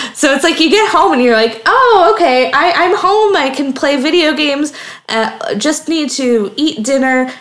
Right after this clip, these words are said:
and I'll be awake." And then you fall asleep. So I am, <laughs> that's where my life has been at. But I have played a little bit of a couple of games. Um, the first one is I'm finally <laughs> trying to finish,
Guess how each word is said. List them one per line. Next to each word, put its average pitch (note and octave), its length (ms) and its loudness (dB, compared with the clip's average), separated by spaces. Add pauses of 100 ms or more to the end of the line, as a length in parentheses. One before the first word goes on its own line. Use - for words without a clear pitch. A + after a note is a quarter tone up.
and G#3 140 -2
I'll A#3 260 2
be B3+ 160 2
awake." G#3+ 540 4
And F#3+ 160 0
then F#3 420 -2
you F3+ 140 0
fall F3 240 -2
asleep. - 480 -6
So E3+ 400 0
I G3 220 0
am, G#3 160 4
<laughs> - 1120 0
that's F4+ 340 0
where D#4+ 280 2
my C#4 200 2
life A#3 260 2
has A#3 300 0
been G3+ 260 0
at. E3 500 -4 (360)
But C4 540 0
I A#3+ 320 2
have A3 360 -2
played G#3+ 260 -2
a F3+ 100 -4
little C4 320 0
bit A3 320 0
of G3 160 0
a E3+ 40 -4
couple E4+ 280 -2
of A3 200 0
games. D#3+ 580 -6
Um, F#3+ 420 -2 (560)
the G#3+ 180 -2
first C4 460 -4
one G3+ 360 -2 (340)
is F#3+ 380 2
I'm G3+ 240 0
finally A#3+ 360 0
<laughs> - 0 -
trying A#3 340 -4
to B3 80 0
finish, G#3 580 -6